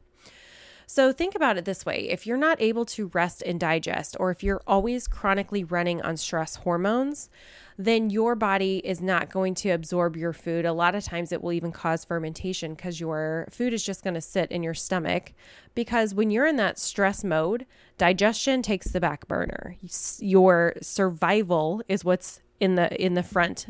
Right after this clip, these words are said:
in the, you know, top priority, uh, to your body when you're running on stress hormones. So optimization is never in their forefront, right? So we start to shut down the systems that are not as vital at that moment. So digestion,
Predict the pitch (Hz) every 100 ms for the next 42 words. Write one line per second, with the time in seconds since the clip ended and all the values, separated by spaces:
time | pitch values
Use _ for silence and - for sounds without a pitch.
0 | - 185 170 185 - 190 196 165 165 160
1 | - - - - - - - - 226 -
2 | 247 185 180 175 170 104 - - 151 -
3 | - 214 196 180 165 165 170 170 160 160
4 | 156 151 - 165 - 185 185 160 - -
5 | - - - - - - 220 - 214 240
6 | 269 240 214 233 - 208 190 180 196 185
7 | 190 170 170 190 - _ _ - 196 185
8 | 190 180 - 190 190 165 92 - - 170
9 | 196 247 _ - _ - 202 185 196 -
10 | 208 202 - 220 190 190 185 - 208 185
11 | 190 180 - 190 - 180 170 170 165 170
12 | 170 170 - 175 165 180 160 170 160 -
13 | 156 151 156 151 151 - - - 175 156
14 | 151 147 190 180 - 190 175 165 165